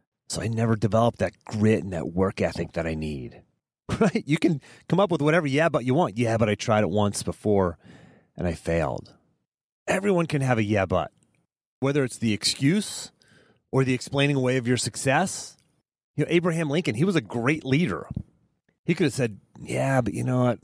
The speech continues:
I failed seven times, my first seven times running for office. You know, yeah, but I had a nervous breakdown. I'm certainly not qualified to lead." You know, he could have said, "Yeah, but I was born in a one-room log cabin. I was born poor. Yeah, yeah, but my, my mother died when I was nine. I can't be a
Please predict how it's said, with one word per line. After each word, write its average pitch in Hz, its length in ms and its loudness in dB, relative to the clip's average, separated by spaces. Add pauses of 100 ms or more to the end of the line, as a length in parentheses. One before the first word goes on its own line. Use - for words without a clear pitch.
I 104 80 -8
failed 117 280 2
seven 107 300 2
times, 95 300 0
my 92 80 2
first 95 240 -2
seven 92 220 2
times 90 260 -2
running 87 240 0
for 82 160 -4
office. - 520 -6 (480)
You - 120 -8
know, 107 180 2
yeah, 117 360 0
but 104 120 0
I 104 80 0
had 104 160 0
a 98 60 2
nervous 92 320 0
breakdown. 85 480 -2
I'm 151 180 -2
certainly 85 320 -2
not 80 180 -4
qualified 80 480 0
to 76 60 -4
lead." 90 400 -2 (640)
You 95 100 -2
know, 113 120 2
he 107 240 -8
could 110 140 0
have 95 80 -4
said, 110 260 0
"Yeah, 120 300 2
but 117 100 0
I 117 40 0
was 117 140 -2
born 117 400 0
in 104 100 0
a 85 200 -4 (400)
one-room 110 520 0
log 95 260 0
cabin. 90 260 -2
I 92 40 2
was 95 120 0
born 92 260 2
poor. 85 500 0
Yeah, 104 260 -6
yeah, 107 200 2
but 98 140 -2
my, 101 200 0 (180)
my 98 120 -4
mother 110 240 2
died 82 260 0
when 82 120 0
I 80 40 2
was 78 160 -4
nine. 82 460 -4 (500)
I - 40 -20
can't 143 200 -2
be 78 120 -2
a 69 60 -10